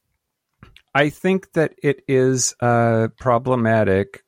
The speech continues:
It's like fighting fire with fire almost. Like those people that are say, "I own a gun so I can protect myself." But a,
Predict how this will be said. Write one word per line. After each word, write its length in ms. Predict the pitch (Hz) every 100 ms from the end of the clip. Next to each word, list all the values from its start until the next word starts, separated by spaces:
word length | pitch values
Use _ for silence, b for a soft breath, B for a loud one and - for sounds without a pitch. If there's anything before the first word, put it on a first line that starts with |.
| _ _ _ _ _
It's 280 | 113 - -
like 160 | 120
fighting 340 | - 165 160 165
fire 300 | - 123 135
with 120 | 127
fire 400 | - 98 101 95
almost. 440 | 80 80 76 73
Like 100 | 95
those 160 | - 113
people 360 | 147 139 123 107
that 160 | 107 104
are 120 | 90
say, 260 | - 101
"I 180 | 101 107
own 140 | 117 104
a 40 |
gun 240 | 107 107
so 140 | 101 98
I 40 |
can 180 | 92 85
protect 360 | 90 - 101 -
myself." 480 | 90 - 82 78 -
But 160 | 98 -
a, 140 | 107